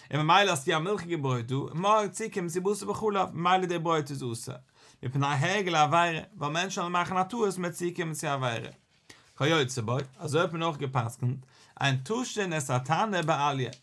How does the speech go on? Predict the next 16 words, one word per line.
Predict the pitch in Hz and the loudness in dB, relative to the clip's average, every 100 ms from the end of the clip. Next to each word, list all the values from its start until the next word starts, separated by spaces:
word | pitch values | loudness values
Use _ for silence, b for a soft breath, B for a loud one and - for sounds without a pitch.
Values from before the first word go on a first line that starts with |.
| b b b | b b b
מען | 131 | -4
טut | 139 220 | 0 0
נישט | 240 - | 0 -2
אנשמירן, | 170 202 202 - 160 139 127 | 0 0 0 -4 -2 0 0
אן | 117 | 2
אויוון | 190 220 160 151 | 4 4 2 -4
מיט | 151 165 | -6 0
עליא, | 180 208 175 | 2 2 2
מיט | 156 | -4
דעם | 156 | -4
פעטנס. | 135 196 196 170 156 151 - b b b b b | -4 -2 -2 -2 -8 -8 -16 b b b b b
דאס | 160 196 | -4 2
הייסט, | 190 175 | 2 4
ווארט, | 202 202 190 | 6 6 4
דיזעלבע | 180 170 196 208 196 | -2 2 2 2 2
זאך. | 190 180 - | 2 2 0